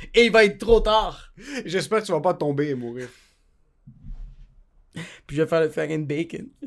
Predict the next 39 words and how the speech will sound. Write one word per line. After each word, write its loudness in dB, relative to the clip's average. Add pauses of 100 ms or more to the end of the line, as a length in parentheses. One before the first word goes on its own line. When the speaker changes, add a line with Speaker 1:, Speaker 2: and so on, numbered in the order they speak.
(1120)
Speaker 2:
Non, -14 (100)
ça -16
c'était -16
trop. -16
Speaker 1:
Non. -18 (260)
Speaker 2:
Non. -18
Speaker 1:
Trop ? -18 (280)
C'est -16
trop ? -18 (400)
Pourquoi -18
c'est -20
trop ? -20 (260)
Speaker 2:
Parce -20
que -20
Speaker 1:
T'es -14
Speaker 2:
là, -4
le -2
Speaker 1:
vegan ? -16
Speaker 2:
condo -4
allait -4
prendre -10
Speaker 1:
T'es -6
Speaker 2:
en -8
Speaker 1:
vegan ? -6
Speaker 2:
feu, -6
le -16
condo -4
allait -2
prendre -8
en -10
feu, -8
puis -14
ta -8
grand-mère -8
aurait -10
brûlé. -14 (400)
Elle -8
avait -8
brûlé. -14